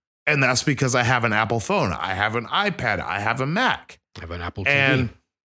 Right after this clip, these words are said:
Speaker 1: yeah, I have an Apple T V. So I'll go and watch those movies if I have 'em. If I'm going on vacation, I load the shit onto my iPad. I'm ready to go.
Speaker 2: Yeah.
Speaker 1: Cool. I know I fucking own the movie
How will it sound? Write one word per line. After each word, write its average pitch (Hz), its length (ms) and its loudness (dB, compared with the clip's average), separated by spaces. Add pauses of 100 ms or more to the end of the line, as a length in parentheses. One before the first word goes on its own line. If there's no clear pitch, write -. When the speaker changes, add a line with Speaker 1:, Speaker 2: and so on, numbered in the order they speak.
(140)
Speaker 1:
yeah, 165 180 2
I 110 120 2
have 139 220 2
an 135 80 4
Apple 139 260 2
T 208 180 2
V. 247 220 0
So 139 220 -2
I'll 143 320 0
go 143 360 2
and 135 180 2
watch 143 460 0
those 151 300 2
movies 185 480 0
if 147 120 0
I 160 120 2
have 240 260 0
'em. 120 160 2
If 110 140 -4
I'm 135 160 -2
going 151 240 -2
on 160 180 2
vacation, 190 640 0 (280)
I 143 100 0
load 190 300 2
the 214 80 2
shit 226 240 2
onto 220 280 0
my 226 420 0
iPad. 185 380 0
I'm 233 220 2
ready 220 300 2
to 208 100 -4
go. 254 580 -2
Speaker 2:
Yeah. 90 140 -4 (120)
Speaker 1:
Cool. 294 340 0 (140)
I 262 180 2
know 202 220 4
I 214 120 4
fucking 202 360 0
own 208 200 2
the 214 60 2
movie 269 360 -2